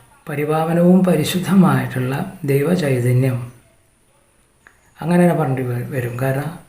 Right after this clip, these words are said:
അപ്പോൾ അന്തരീക്ഷത്തിൽ, അതായത് പ്രപഞ്ചത്തിൽ കുടികൊണ്ടിട്ട് ഇരിക്കുന്ന ദിവ്യമായ ചൈതന്യത്തെയാണ് ഇവിടെ നമ്മൾ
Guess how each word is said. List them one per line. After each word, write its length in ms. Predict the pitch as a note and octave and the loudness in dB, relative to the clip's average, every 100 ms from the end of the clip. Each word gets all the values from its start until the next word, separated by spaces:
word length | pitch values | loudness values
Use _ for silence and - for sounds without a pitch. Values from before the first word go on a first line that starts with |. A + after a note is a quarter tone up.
| _ _ | _ _
അപ്പോൾ 400 | C#3+ F#3 G3 - - - _ _ - | -10 -6 -4 -6 -14 -20 _ _ -10
അന്തരീക്ഷത്തിൽ, 760 | D3+ D3+ D#3 - D3+ - B2 B2 - | -6 -4 -6 -6 -6 -4 -6 -8 -6
അതായത് 400 | C3+ C#3 D3+ F#3+ - - - _ | -2 -2 -2 -4 -6 -12 -20 _
പ്രപഞ്ചത്തിൽ 840 | D3 C#3 D3+ C#3+ E3+ - F#3 G3 F#3+ - - - | -6 -4 -2 -2 -2 0 0 2 0 -6 -14 -10
കുടികൊണ്ടിട്ട് 600 | D3+ D#3 F3 F3+ F3+ F#3 | -8 -4 0 0 -2 -4
ഇരിക്കുന്ന 720 | D#3 C3+ C3+ B2+ C3 D#3+ - - - | -4 -4 -4 -2 0 -2 -4 -12 -6
ദിവ്യമായ 680 | D#3+ E3 E3+ F#3 G3 G3 G3+ - - - - _ _ _ _ - - - | -2 2 6 6 8 6 4 -4 -14 -20 -20 _ _ _ _ -20 -14 -4
ചൈതന്യത്തെയാണ് 800 | D#3 D3 D#3 F#3+ F#3 E3 C3+ C3+ | -2 0 2 2 2 2 2 0
ഇവിടെ 200 | C3 C3+ | -2 -2
നമ്മൾ 260 | C3+ C#3 | -2 -2